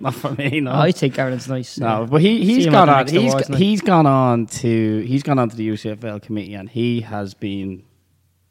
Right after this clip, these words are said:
Speaker 1: he has changed that U C F L so much for the better. You know, he's brought a bit of, uh,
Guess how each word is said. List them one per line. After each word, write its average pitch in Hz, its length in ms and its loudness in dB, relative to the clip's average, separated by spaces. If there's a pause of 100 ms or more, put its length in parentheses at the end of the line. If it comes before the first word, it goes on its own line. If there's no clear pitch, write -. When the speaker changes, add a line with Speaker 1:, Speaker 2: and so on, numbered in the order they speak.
Speaker 1:
he 107 260 -10
has 101 200 -10
changed 110 380 -2
that 104 140 -10
U 101 120 -8
C 90 140 -14
F 98 180 -16
L 95 280 -14
so 107 280 -6
much 101 220 -8
for 104 120 -14
the 95 60 -12
better. 98 280 -12 (680)
You 104 120 -6
know, 107 180 0
he's 113 180 -6
brought 123 300 2
a 104 40 2
bit 104 160 2
of, 101 220 -6
uh, 98 300 -6